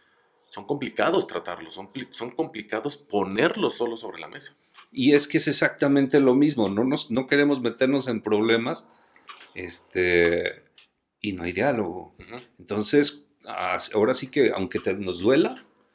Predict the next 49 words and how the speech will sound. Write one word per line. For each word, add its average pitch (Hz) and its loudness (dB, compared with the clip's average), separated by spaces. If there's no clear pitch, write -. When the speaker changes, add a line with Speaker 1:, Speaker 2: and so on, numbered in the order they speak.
Speaker 2:
y 110 -4
sobre 101 4
todo 147 8
a 143 10
los 113 4
hombres, 135 4
porque 98 -4
siempre 151 4
van 131 6
a 113 6
decir, 107 0
"¿Tú 151 -8
qué 165 2
vas 156 4
a, 147 0
hablas 139 2
de 131 2
feminismo 131 0
si 113 -4
tú 127 -2
eres 120 2
hombre?", 104 -2
¿no? 107 -12
Speaker 1:
Desde 127 6
ahí 147 6
ya 135 6
es 135 2
una 139 -4
falacia 123 4
ad - 0
hominem. 123 4
Speaker 2:
Eh, 90 -10
ajá, - -6
Speaker 1:
Te 123 4
estoy 104 2
Speaker 2:
entonces 143 6
Speaker 1:
descalificando 160 6
a - 2
ti, 170 6
y 107 -16
no, 120 0
no 123 2
a 123 -2
tus - -6
ideas. 113 0
Speaker 2:
Exactamente, 104 -2
¿no? 107 -4
Speaker 1:
Ujú. - -12
Speaker 2:
Y 92 0